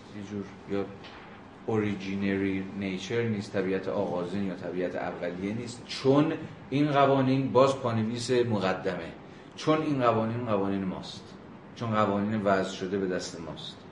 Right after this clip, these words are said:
چون انسان‌ها دیگه در جامعه قرار نیست موجودات طبیعی باشن، یعنی به تمامی در بند، همین الان بند یازده که می‌خوایم بخونیم، در بند رانه‌ها و غرایز و هوس‌ها و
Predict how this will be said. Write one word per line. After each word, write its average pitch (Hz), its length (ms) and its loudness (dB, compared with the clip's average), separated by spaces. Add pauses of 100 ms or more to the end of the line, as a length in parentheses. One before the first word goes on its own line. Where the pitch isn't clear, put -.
(360)
چون 131 180 2
انسان‌ها 110 540 -2
دیگه 110 440 4
در 98 300 2
جامعه 101 840 0 (480)
قرار 117 340 6
نیست 117 280 -2
موجودات 98 560 -2 (220)
طبیعی 98 380 -4
باشن، 87 380 -4 (760)
یعنی 104 180 0
به 107 100 0
تمامی 104 720 0
در 101 160 6
بند، 104 580 0 (1400)
همین 101 320 0
الان 95 280 2
بند 98 220 2
یازده 95 400 0
که 92 120 -6
می‌خوایم 92 300 -6
بخونیم، 87 360 -6 (380)
در 101 160 4
بند 98 440 0
رانه‌ها 98 680 0
و 95 320 -2
غرایز 95 640 0
و 98 100 0
هوس‌ها 92 640 -2
و 95 360 -2